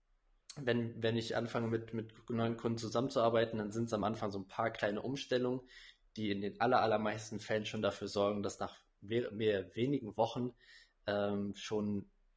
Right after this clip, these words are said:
einiges passiert ist. Man fühlt sich einfach besser, man fühlt sich energiegeladener und, äh, wenn man diesen Stein einmal ins Rollen gebracht hat,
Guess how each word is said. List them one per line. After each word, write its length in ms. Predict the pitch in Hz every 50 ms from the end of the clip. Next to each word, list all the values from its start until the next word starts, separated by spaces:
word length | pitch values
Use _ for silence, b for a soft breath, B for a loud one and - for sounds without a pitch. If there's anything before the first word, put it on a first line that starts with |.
| _ _ _
einiges 360 | 117 120 123 123 110 104 -
passiert 440 | - - 104 - - 120 117 107 -
ist. 260 | 95 90 - - - -
Man 160 | 90 104 101
fühlt 240 | - - 131 - -
sich 120 | 113 107
einfach 200 | 98 95 - -
besser, 360 | - - 110 107 - - 107 98
man 160 | 98 95 92
fühlt 240 | - - 113 110 -
sich 220 | - 104 95 - B B B B B B B
energiegeladener 1000 | 107 104 101 98 120 117 113 113 104 107 104 104 104 107 104 104 101 98 - B B B B _
und, 440 | - 107 104 101 101 104 110 107 -
äh, 400 | 110 104 104 101 101 98 98 95 - - -
wenn 120 | - 101 101
man 160 | 98 98 -
diesen 220 | 123 127 131 135
Stein 340 | - - - 117 110 110 107
einmal 200 | 98 101 101 98
ins 180 | 92 - - -
Rollen 240 | 113 127 131 131
gebracht 420 | 123 117 104 117 113 113 - - -
hat, 300 | 110 110 - - -